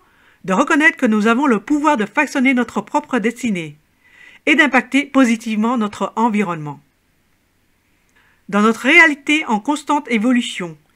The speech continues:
il est indéniable que le macrocosme exerce une influence profonde sur le microcosme, dans une dynamique actuelle de grande transformation, et inversement. Les anciennes traditions occidentales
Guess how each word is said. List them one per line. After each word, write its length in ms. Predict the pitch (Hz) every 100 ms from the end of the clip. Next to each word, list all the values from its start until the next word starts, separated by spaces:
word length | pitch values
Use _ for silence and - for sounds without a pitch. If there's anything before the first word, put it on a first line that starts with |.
| - -
il 140 | 208 214
est 120 | -
indéniable 680 | 320 302 302 233 180 156 151 _ _ _
que 80 | 226
le 140 | 214
macrocosme 880 | 208 269 294 277 262 208 190 180 175 -
exerce 480 | 240 208 240 233 -
une 160 | 190 247
influence 360 | - 226 208
profonde 680 | - 294 285 226 247 233 202 - -
sur 340 | - - 349 294
le 80 |
microcosme, 680 | 220 214 180 190 214 311 302 - _ _ - - -
dans 120 | 220
une 200 | 202 214
dynamique 520 | 220 285 254 247 - _ -
actuelle 400 | 269 - 254 196
de 80 | 170
grande 340 | - 320 349
transformation, 800 | - 262 233 202 190 - 190 254 _ _ _ -
et 140 | 214 262
inversement. 720 | 277 262 - 220 165 147 - _ _ _ _ _ _ _ _ _ _ _ _ _ _ _ 196
Les 200 | 214 277
anciennes 380 | 285 285 262
traditions 580 | 208 330 311 - 302 247
occidentales 760 | 233 - 214 214 214 269 302